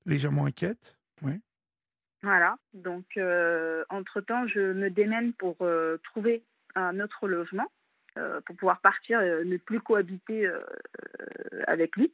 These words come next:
Speaker 2: parce que ces violences, euh, verbales et physiques, euh, continuent malgré tout, hein. Donc, euh,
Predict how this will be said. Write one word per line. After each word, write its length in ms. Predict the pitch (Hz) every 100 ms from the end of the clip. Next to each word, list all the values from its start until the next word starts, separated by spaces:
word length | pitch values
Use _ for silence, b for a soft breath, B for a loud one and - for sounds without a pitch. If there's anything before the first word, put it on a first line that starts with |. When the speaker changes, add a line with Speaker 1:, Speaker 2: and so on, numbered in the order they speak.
| -
Speaker 2:
parce 160 | 175 -
que 300 | 170 156 156
ces 80 | -
violences, 480 | 175 175 175 196 -
euh, 140 | 170 - B B B B B B _
verbales 500 | 180 214 214 220 220
et 300 | 196 185 180 185
physiques, 360 | 196 214 -
euh, 200 | 190 175 170
continuent 520 | 202 196 - 208 214
malgré 380 | 190 180 185 190
tout, 220 | - 339
hein. 100 | 277 311 _ _ _ -
Donc, 320 | 190 175 -
euh, 460 | 170 160 - -